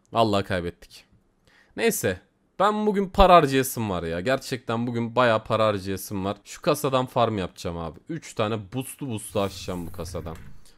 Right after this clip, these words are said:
Bin iki yüz dolar verdim. Hadi güzel bir item. Oğlum şu ta-, Talon Fate güzeldi de bu da güzel ya. Ben bunu istiyorum abi. Bak bundan ç-, kesinlikle çekeceğim arkadaşlar. Doppler Pace iki. Kesinlikle çekeceğim.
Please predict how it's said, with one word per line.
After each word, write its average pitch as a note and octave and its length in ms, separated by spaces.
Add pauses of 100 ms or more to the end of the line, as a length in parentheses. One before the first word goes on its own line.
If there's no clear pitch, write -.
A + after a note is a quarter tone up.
(100)
Bin D3+ 160
iki D3+ 240
yüz B2+ 140
dolar G#2 320
verdim. A#2 400 (720)
Hadi B2+ 180
güzel A2+ 300
bir G2+ 40
item. G#2+ 300 (720)
Oğlum G#2+ 220
şu - 200
ta-, - 140 (120)
Talon B2+ 360
Fate A2+ 340
güzeldi A2+ 400
de F#2+ 120
bu A#2+ 100
da A2+ 80
güzel F2 300
ya. E2 180
Ben A2 180
bunu A#2 120
istiyorum G2 420
abi. D#2+ 220 (240)
Bak A2 200
bundan E3+ 300
ç-, - 200
kesinlikle D#3+ 640
çekeceğim F#2 420
arkadaşlar. F2 680
Doppler A#2 360
Pace A2 320 (100)
iki. - 360
Kesinlikle D3 680
çekeceğim. A#2 520